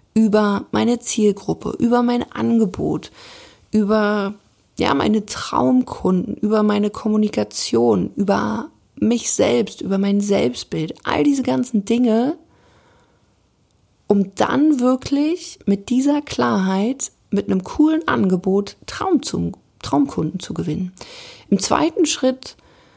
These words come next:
gucken wir uns halt wirklich die Kommunikation an. Das heißt, ähm,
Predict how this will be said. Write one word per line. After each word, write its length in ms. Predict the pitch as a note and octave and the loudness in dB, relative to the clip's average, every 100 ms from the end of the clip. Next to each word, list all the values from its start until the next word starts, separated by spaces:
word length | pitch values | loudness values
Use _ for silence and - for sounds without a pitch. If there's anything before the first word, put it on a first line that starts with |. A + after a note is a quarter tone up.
| _ - | _ -6
gucken 280 | C#4+ - | -4 2
wir 100 | B3+ | 4
uns 220 | G#3+ G#3 F#3+ | 4 2 -2
halt 220 | F#3 F3 | -2 2
wirklich 640 | G#3 A#3 A#3+ A3 G#3+ - | 4 4 2 2 2 -2
die 100 | G3 | -6
Kommunikation 920 | - G3+ F#3+ F3+ F3 - - D#3 E3+ | 0 2 4 2 -2 -4 -2 -2 -2
an. 220 | D#3+ D#3 | -4 -4
Das 220 | D3+ - | -4 -4
heißt, 460 | F#3+ G3 G3+ - - | -2 0 0 -4 -6
ähm, 480 | F3+ F3+ F#3 F#3 F3+ | -2 0 2 2 0